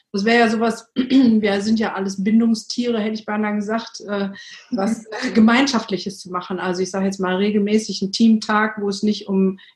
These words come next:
Speaker 1: Input geht, sondern wo es auch darum geht, gemeinsam Spaß zu haben, zu essen
Speaker 2: Ja.
Speaker 1: und dann sich dann auf einer ganz lockeren, gemeinschaftlichen Ebene auszutauschen und zu gucken, wie können wir denn den Kindern, die uns anvertraut sind, ein bisschen mehr helfen.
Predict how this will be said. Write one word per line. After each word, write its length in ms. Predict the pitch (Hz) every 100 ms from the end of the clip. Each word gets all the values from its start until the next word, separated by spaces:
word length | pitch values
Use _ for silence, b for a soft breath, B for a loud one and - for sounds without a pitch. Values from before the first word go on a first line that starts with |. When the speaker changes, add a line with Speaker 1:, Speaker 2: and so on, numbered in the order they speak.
| -
Speaker 1:
Input 500 | 226 226 233 214 -
geht, 280 | 208 208
sondern 380 | 208 185 185 185
wo 140 | 180 180
es 160 | 180
auch 320 | - 180 175 -
darum 220 | 185 196
geht, 240 | 196 196
gemeinsam 560 | 185 190 196 190 185 190
Spaß 420 | - 220 262 262
zu 140 | 202
haben, 280 | 190 185 190
zu 160 | 190 -
essen 440 | 226 233 - 214
Speaker 2:
Ja. 180 | 196 196 - _ _ _ -
Speaker 1:
und 180 | 190
dann 240 | 196 220 233
sich 220 | 208 202
dann 340 | 208 220 226
auf 160 | - 190
einer 260 | 196 196 190
ganz 300 | 226 233 220
lockeren, 680 | 220 233 208 208 202 202
gemeinschaftlichen 720 | 196 196 233 233 226 196 -
Ebene 360 | 170 208 208 180
auszutauschen 720 | 214 214 214 214 190 190 196
und 100 | 180
zu 100 | -
gucken, 440 | _ 190 - 190 175 185
wie 100 | 196
können 220 | 196 214
wir 80 | 196
denn 320 | 175 180 180 B B B -
den 100 | 196
Kindern, 320 | 214 208 196
die 80 | 190
uns 120 | 175
anvertraut 580 | 190 196 196 - 190 190
sind, 160 | 180
ein 100 | 175
bisschen 260 | 185 185 175
mehr 140 | 170
helfen. 500 | 170 170 175 - 170